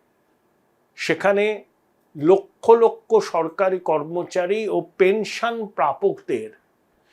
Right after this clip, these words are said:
ডিএ মামলার শুনানি এত বিলম্ব হয় কেন? কেন তারিখ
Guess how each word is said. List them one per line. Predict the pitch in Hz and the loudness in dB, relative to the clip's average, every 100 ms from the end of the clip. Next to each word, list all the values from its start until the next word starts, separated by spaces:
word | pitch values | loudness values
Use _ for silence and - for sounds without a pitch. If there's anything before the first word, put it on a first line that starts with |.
| _ _ | _ _
ডিএ | 143 117 180 196 208 208 208 | -16 -8 -4 -2 2 6 4
মামলার | 180 156 170 175 180 180 180 185 | 4 -2 -2 -4 0 2 2 -2
শুনানি | - - - 147 175 170 170 180 190 196 202 - _ _ | -8 -12 -10 -6 -4 -4 -6 -8 -6 -6 -8 -14 _ _
এত | 156 - 208 | -2 4 4
বিলম্ব | 196 208 214 208 208 - | 4 4 4 2 -4 -4
হয় | 208 190 | -6 -8
কেন? | 196 202 254 _ _ _ _ _ - | -14 -16 -18 _ _ _ _ _ 2
কেন | 185 185 226 | 4 4 2
তারিখ | 226 185 165 | 0 -2 0